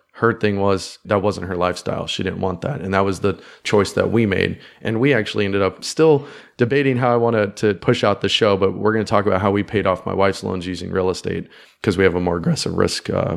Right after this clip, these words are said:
profile, if you will. But love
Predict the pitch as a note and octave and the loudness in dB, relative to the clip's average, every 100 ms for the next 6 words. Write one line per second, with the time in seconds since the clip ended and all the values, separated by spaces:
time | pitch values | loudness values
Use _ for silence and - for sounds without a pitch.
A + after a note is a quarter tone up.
0 | - - F2+ - F#2 F#2+ - F#2+ F2 - | -6 -2 -2 -2 -4 -6 -8 -6 -4 -4
1 | - _ _ - A#2+ A#2 - A#2 B2+ C3 | -8 _ _ -2 0 0 -4 -2 2 4
2 | A#2+ A#2 | 2 -2